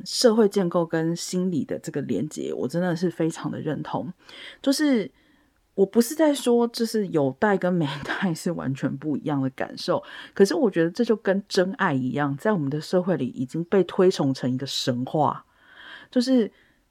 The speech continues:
一定有一种爱是更高尚的，一定有一种结合是更爽的、更舒服的、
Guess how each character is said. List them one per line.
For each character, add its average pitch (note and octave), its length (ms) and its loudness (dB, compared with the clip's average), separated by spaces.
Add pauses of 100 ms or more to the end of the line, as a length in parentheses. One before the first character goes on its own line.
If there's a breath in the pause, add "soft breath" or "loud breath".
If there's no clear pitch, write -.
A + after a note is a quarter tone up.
(520)
一 A#3+ 120 2
定 E4 240 8
有 G3 160 6
一 B3 40 4
种 F#3+ 200 2
爱 A3 240 0
是 G3+ 120 -2
更 F#3 240 0
高 D3+ 220 -4
尚 D3+ 240 -6
的， C3 160 -6
一 G3 80 -4
定 C4+ 240 6
有 F3 160 2
一 F3+ 80 -2
种 D3 240 -2
结 C#3+ 340 0
合 D3 300 -2
是 F#3+ 260 0
更 F#3+ 320 4
爽 B2+ 400 0
的、 C#3 140 -10
更 F#3+ 240 0
舒 G#3 320 2
服 D3 240 -6
的、 C#3+ 180 0